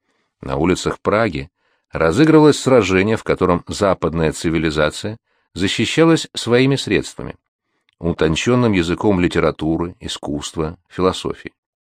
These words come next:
Реакция Чехословакии на оккупацию поражает своей стихийной символической продуманностью. Обе стороны, казалось, послушно следовали специально продуманному сценарию.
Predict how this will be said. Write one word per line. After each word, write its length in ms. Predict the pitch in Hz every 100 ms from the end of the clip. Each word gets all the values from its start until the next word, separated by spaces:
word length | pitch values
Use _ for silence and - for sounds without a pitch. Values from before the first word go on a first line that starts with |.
| _ _ _ _ _ _ _ _ _ _ _ _
Реакция 580 | 73 92 131 - 131 113
Чехословакии 800 | 110 110 104 113 120 143 - 80
на 140 | 80
оккупацию 580 | 73 87 - 67 - 69
поражает 420 | 73 71 95 117
своей 400 | - 95 110 -
стихийной 640 | - - 87 - 110 127 120
символической 760 | - 95 92 104 - - 110
продуманностью. 840 | - 110 98 73 69 67 - - - _ _ _ _ _ _ _ _ _
Обе 220 | 135 165
стороны, 380 | 160 151 135 107
казалось, 360 | 101 101 131 123
послушно 640 | 117 107 - 113 123 135
следовали 640 | 113 104 104 110 117 120 - _ -
специально 640 | - 110 - 101 113 117
продуманному 640 | 104 87 92 98 98 98 95
сценарию. 640 | - 110 85 65 - 78